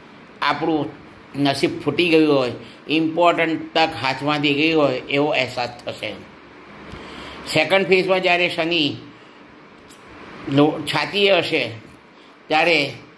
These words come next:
દાંપત્ય સુખ ઘટે, ભાઈ ભાંડુ ભાગીદાર સાથે ઝઘડા થાય અને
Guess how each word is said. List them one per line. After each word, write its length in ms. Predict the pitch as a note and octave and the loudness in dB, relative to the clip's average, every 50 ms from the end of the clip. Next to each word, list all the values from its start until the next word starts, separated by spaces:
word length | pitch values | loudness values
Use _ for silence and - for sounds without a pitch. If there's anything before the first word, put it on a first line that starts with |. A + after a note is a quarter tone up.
| - - - | -20 -10 -4
દાંપત્ય 540 | C#3+ C#3+ E3+ D#3+ D3 - F3 E3 - - E3+ | -2 -2 -2 -2 -2 -4 -6 -6 -4 -4 -4
સુખ 220 | - - E3+ D#3 C#3 | -2 -2 -2 -2 0
ઘટે, 400 | C3+ C#3+ D#3+ D#3 D#3+ D#3+ E3 D#3+ D#3+ - - - - - - - - - A#2+ A#2 | 2 2 2 4 4 0 0 -2 -6 -12 -18 -20 -20 -20 -20 -20 -16 -12 -4 -2
ભાઈ 240 | C#3 D3+ D#3+ E3+ | 0 2 2 2
ભાંડુ 420 | D#3 C#3+ D3+ D3 D3+ D#3+ E3 D#3+ D#3 - - - - C3+ | 2 2 2 2 2 0 -2 -2 -4 -6 -10 -12 -10 -6
ભાગીદાર 580 | C3+ C#3 C#3+ C#3+ C3+ C#3 D3+ D3 D#3 D#3 D3 | -4 -4 -4 -4 -4 -4 -2 0 2 2 2
સાથે 280 | A#2 D3 C#3 C#3+ C#3 C#3 | 0 0 0 0 0 0
ઝઘડા 300 | C3+ C3 C#3 C#3+ D3+ D3 | 0 0 2 2 2 2
થાય 260 | D3 D3 D3 D3 D3 - - - - - - - - | 2 0 0 -2 -4 -10 -14 -18 -20 -20 -18 -10 -6
અને 380 | C3+ D#3 D3+ C#3+ B2+ A#2+ G#2+ | -2 0 2 2 2 0 -4